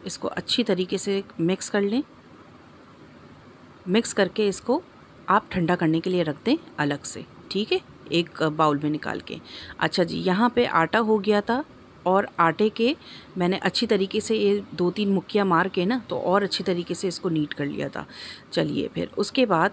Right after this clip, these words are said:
मैंने आटे में से हवा वगैरह इसकी इस अच्छी तरीके से निकाल के इस तरह ये pieces कर लिए छुरी की मदद से और पेड़े बना लिए, ठीक है, ताकि हमें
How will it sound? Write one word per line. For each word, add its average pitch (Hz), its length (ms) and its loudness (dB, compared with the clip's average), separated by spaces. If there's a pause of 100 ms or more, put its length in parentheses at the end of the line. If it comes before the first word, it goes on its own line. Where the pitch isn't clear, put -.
मैंने 185 360 0 (220)
आटे 196 360 2 (220)
में 180 120 0
से 202 140 -2
हवा 170 260 2 (100)
वगैरह 170 240 2
इसकी 175 220 -4
इस 170 120 -6
अच्छी - 240 -8
तरीके 175 320 -2
से 175 140 -4
निकाल 151 380 -2
के 247 220 -4 (160)
इस - 160 -10
तरह 190 180 -2
ये 185 240 0
pieces 180 420 -4
कर 196 140 -2
लिए 196 240 -2
छुरी 147 300 -4
की 196 200 -4
मदद 220 220 -2
से 330 220 -6 (380)
और 190 140 2
पेड़े 196 360 6
बना 156 240 2
लिए, 87 380 -8
ठीक 226 200 -4
है, 359 60 2
ताकि 185 300 -2
हमें 196 300 -2